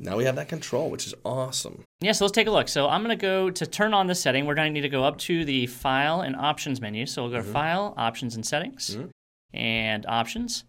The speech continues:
Speaker 2: And this will be found on the, almost at the very bottom right now.
Speaker 1: Yeah, I think it's Report Settings. Sometimes
Speaker 2: There it
Speaker 1: it
Speaker 2: goes.
Speaker 1: takes a little second there.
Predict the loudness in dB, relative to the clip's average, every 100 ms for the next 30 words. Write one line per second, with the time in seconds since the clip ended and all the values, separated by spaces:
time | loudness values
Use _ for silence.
0 | _ _ _ _ 0 2 2 2 4 2
1 | 2 2 2 0 -2 0 2 2 2 2
2 | 2 2 0 -2 -6 -4 -2 -2 -6 -10
3 | -8 -4 -4 0 2 4 2 0 -4 -4
4 | -4 -4 -6 -4 -2 -2 -4 -8 -12 -6
5 | -6 -6 -6 -4 -4 -8 -12 _ -10 -4
6 | 0 0 -2 -4 -4 -6 -10 -14 -14 -16
7 | -12 -8 -6 -6 -8 -8 -8 -8 -10 -6
8 | -6